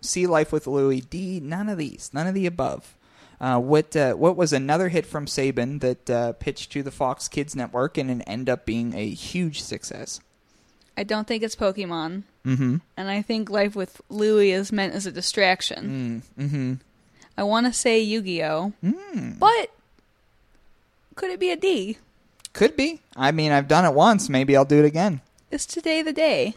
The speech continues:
Speaker 1: Is today the day? You've done one double D,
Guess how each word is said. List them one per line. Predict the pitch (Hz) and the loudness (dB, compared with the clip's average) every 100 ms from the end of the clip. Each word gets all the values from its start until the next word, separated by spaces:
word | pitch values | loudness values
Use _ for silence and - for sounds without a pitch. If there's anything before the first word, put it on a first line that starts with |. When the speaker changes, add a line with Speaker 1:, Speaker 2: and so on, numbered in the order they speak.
| - | -4
Speaker 1:
Is | 151 | -6
today | - 160 151 165 | 2 4 6 6
the | 170 | 4
day? | 139 113 90 - _ _ _ _ _ _ _ _ - _ _ _ _ _ _ _ _ - | 4 2 2 -8 _ _ _ _ _ _ _ _ -20 _ _ _ _ _ _ _ _ -2
You've | 190 285 | 0 2
done | 247 226 202 | 2 2 4
one | 196 196 | 4 6
double | 170 113 - | 4 4 -2
D, | - - | -6 -10